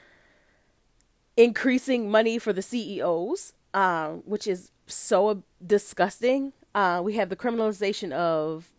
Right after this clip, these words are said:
homelessness. We have a bunch of issues, basically. We have a bunch of issues going on. And what these folks would rather legislate about is, do gay kids and not gay kids get to read queer materials or not? Because that's obscene.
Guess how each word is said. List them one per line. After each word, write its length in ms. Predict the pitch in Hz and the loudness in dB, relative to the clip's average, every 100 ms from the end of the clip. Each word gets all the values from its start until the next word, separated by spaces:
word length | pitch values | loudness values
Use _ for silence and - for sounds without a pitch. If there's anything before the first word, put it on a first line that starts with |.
| _ - | _ -10
homelessness. 460 | - 240 226 226 | -4 -2 -4 -8
We 200 | 262 339 | 2 4
have 180 | 359 427 | 6 4
a 60 | 415 | 8
bunch 260 | 320 339 302 | 8 8 4
of 60 | |
issues, 380 | 202 175 107 - | 0 0 -6 -2
basically. 400 | 185 156 - - | -2 -2 -6 -16
We 140 | - 202 | -4 -2
have 80 | 196 | 0
a 60 | |
bunch 280 | 190 302 330 | 2 2 2
of 80 | - | -2
issues 300 | 226 220 185 | -4 -4 -6
going 220 | 180 165 | -6 -4
on. 220 | 143 151 - - - | -8 -10 -16 -20 -6
And 120 | 185 | -4
what 120 | 185 | -2
these 200 | 269 311 | -4 -4
folks 300 | - 240 - | -2 -4 -4
would 160 | 196 175 | -10 -4
rather 280 | 185 202 190 | -2 -2 -2
legislate 560 | 175 180 185 175 170 | -4 -6 -8 -8 -6
about 360 | 165 165 156 - | -4 -2 -2 -4
is, 300 | 175 165 156 - _ - - _ _ _ 175 160 | -6 -6 -8 -12 _ -20 -20 _ _ _ -20 -16
do 540 | 196 240 233 226 220 202 180 | -8 -4 -4 -4 -6 -6 0
gay 320 | 240 277 254 | 2 2 0
kids 640 | - 302 254 254 220 - | -4 -2 0 0 -4 -4
and 160 | 208 208 | -4 0
not 300 | 214 220 196 | 0 0 0
gay 240 | 214 214 | -2 0
kids 560 | 202 226 196 190 180 - 170 | -2 0 0 0 -4 -14 -2
get 280 | 190 202 - | 0 0 -2
to 160 | - 220 | -6 -6
read 600 | 202 196 180 175 180 - | -4 -6 -4 -6 -8 -12
queer 480 | - - 208 190 185 | -18 -6 -2 0 0
materials 680 | 185 175 - 156 139 135 151 | -4 -6 -4 -4 -4 -6 -6
or 100 | 123 | -8
not? 320 | 120 78 - _ _ _ _ _ _ _ _ - | -8 -10 -12 _ _ _ _ _ _ _ _ -6
Because 280 | 208 185 165 | -2 -2 0
that's 260 | 143 - | -2 -2
obscene. 440 | - - 120 - | -16 -16 -16 -18